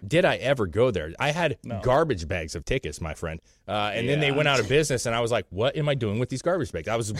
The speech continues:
Speaker 1: I
Speaker 3: <laughs>
Speaker 1: wanted,
Speaker 3: Exactly.
Speaker 1: I wanted that
Speaker 3: You got
Speaker 1: fucking
Speaker 3: screwed.
Speaker 1: fifty million fucking thing up here,
Speaker 2: Mm-hmm.
Speaker 1: uh, that I've been working for years to get, and then you shut down.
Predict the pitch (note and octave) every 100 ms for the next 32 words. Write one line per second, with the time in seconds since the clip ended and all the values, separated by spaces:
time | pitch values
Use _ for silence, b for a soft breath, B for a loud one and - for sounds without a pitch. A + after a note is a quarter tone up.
0 | A#2+ D3 C#3+ E3+ - - G3 C4 A#3+ D#3
1 | D#3 D3 F#3+ A#3 F3+ C#3+ G3+ F#3 F3+ E3
2 | D3 A#3 G#2 - F#3 - E3 C#3 D3 E3+
3 | D3+ C3 C#3+ - A#2 - C3+ F#2+ - D#2+
4 | D#2 G2+ C#3 B2+ A2+ G#2 A2+ A2+ G#2+ A#2+
5 | A#2 A#2+ A2+ G2+ A2+ C3+ D3+ C3 A2 F2
6 | C#3+ E3+ A2+ A2 F#2+ A2 F2 G#2 A2+ A#2+
7 | A2 B2+ F#2+ A2+ G2+ D2+